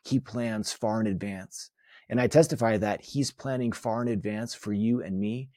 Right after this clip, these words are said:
and he knows the details of our lives as well. Angelica, a member of our masterclass, shared a story about how she saw the details of God in her life.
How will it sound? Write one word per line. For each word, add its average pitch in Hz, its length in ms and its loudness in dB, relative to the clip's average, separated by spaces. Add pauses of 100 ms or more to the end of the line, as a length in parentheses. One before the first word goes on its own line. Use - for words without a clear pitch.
(180)
and 113 160 -4
he - 160 -2
knows 120 300 0
the 110 160 -2
details 90 840 -4
of - 240 -4
our 107 160 2
lives - 680 -4
as 98 180 -4
well. 101 360 -4 (880)
Angelica, 131 800 -2 (120)
a 117 100 -4
member 131 340 -2
of 107 160 -4
our 107 100 0
masterclass, 98 840 -4
shared 120 340 -4
a 151 60 -4
story 101 360 -2
about 95 260 -6
how 104 200 -4
she 135 320 -4
saw 95 320 -2
the 90 160 -6
details 82 760 -4
of - 260 -10
God 95 380 -2
in 101 140 -8
her 92 160 -8
life. 67 460 -10